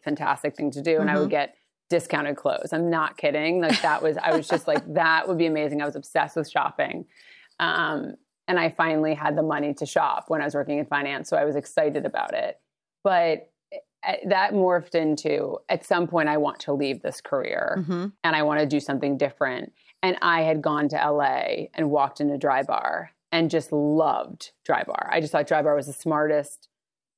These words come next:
Speaker 1: place. I, like, just was, everything about it was so thoughtful, from the cookies at the front desk to the experience with,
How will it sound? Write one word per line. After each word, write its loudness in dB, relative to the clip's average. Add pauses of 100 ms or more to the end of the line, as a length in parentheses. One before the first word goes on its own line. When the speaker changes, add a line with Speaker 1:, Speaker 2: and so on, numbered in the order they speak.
Speaker 1:
place. 2
I, 2
like, 0
just -2
was, 0
everything 4
about 2
it -2
was -4
so 0
thoughtful, 0
from -2
the -4 (380)
cookies -2
at -2
the -2
front -2
desk 0
to 0
the 2
experience -2
with, 0